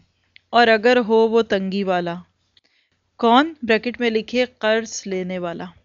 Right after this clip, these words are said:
अमूमन सूद का लेन देन जो होता था माजी में, वो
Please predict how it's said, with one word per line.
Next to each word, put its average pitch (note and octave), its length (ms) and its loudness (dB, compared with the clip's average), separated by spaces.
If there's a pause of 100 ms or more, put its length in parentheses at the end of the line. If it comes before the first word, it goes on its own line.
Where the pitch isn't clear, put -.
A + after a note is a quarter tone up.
(1120)
अमूमन C4+ 520 2 (400)
सूद D4+ 380 -6
का C4 120 0
लेन A3 320 0
देन G#3+ 320 -4
जो G#3+ 140 -2
होता G#3 400 -2
था A3+ 200 -2 (580)
माजी G3 420 -6
में, A#3 240 -2 (420)
वो C4 280 -2